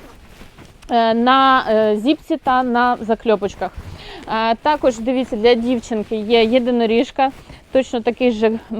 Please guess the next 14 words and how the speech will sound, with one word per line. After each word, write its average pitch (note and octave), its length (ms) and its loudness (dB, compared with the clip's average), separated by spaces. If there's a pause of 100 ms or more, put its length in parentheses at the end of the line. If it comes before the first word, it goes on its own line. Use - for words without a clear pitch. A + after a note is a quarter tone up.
капюшончик, A#3 760 -2
класна, B3+ 520 2 (220)
е, G#3+ 260 2
прорезинена A#3+ 840 0 (100)
фурнітура. A#3+ 800 0 (560)
Е, G#3+ 220 -2
також B3+ 380 0
тут, - 300 -6
е, G#3 360 0 (420)
на A#3+ 340 2
закльопках A#3 640 2
ідуть A3 280 -2 (220)
карманчики, A3 580 -2
світловидбивні B3 1040 0